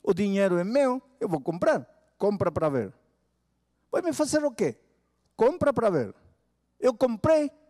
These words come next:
e ele me bateu. Em pleno shopping.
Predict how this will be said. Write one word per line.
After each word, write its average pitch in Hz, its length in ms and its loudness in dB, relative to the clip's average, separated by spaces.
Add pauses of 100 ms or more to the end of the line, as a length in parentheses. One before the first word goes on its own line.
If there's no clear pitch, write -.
(800)
e 214 120 -4
ele 180 120 2
me 160 160 -2
bateu. - 440 -4 (600)
Em 175 180 0
pleno 226 460 2
shopping. 123 580 -4